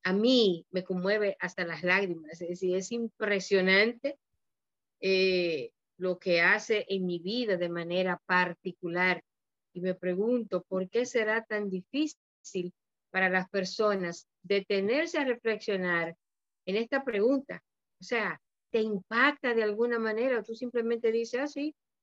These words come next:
yo sé que él murió en la cruz, chévere, y ya"? O sea,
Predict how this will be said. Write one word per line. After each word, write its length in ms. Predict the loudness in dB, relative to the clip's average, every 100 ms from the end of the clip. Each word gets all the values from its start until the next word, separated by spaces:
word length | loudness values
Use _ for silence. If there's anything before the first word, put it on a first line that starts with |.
| _
yo 140 | 2 2
sé 200 | 2 0
que 80 | 2
él 80 |
murió 220 | 2 2 4
en 80 |
la 140 | 2 0
cruz, 380 | -2 -2 -2 -10 _ _ _
chévere, 440 | -2 2 2 2 -4 _ _ _
y 100 | -2
ya"? 340 | 2 4 2 -6 _ _ _ _ _ _ _
O 40 |
sea, 260 | -2 -2 -2